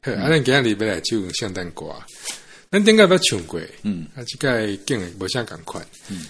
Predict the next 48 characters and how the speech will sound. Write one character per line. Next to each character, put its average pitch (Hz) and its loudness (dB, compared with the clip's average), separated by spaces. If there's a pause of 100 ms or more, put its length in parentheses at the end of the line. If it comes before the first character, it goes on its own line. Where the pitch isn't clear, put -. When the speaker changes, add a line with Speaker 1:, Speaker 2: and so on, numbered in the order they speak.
(160)
Speaker 1:
但 143 4
咱 190 4
一 - 0
开 120 2
始 156 2
先 123 0
来 113 2 (840)
唱 156 2
咱 147 0
一 165 0
直 123 -2
有 101 0
讲 131 -2
到 85 -8
的， - -10 (440)
Speaker 2:
嗯。 82 -10
Speaker 1:
就 107 -6
是， 95 -6 (680)
呃， 95 -8 (840)
诗 131 2
篇 147 4
二 107 0
十 90 -4
三 90 -6
篇。 90 -12 (280)
Speaker 2:
嗯， 92 -6
嗯。 87 -8
Speaker 1:
这 247 4
嘛， 190 6 (380)
嘛 131 2
会 123 2
使 175 4
当 190 6
作 180 10
是 - 4
圣 165 4
诞 156 6
歌 139 6
的 123 8
头 110 0
前 80 -4
啦， - -12
就 117 -6
是 117 2
讲， 110 6
Speaker 2:
嗯， 98 4
嗯， 82 -6
嗯。 90 -6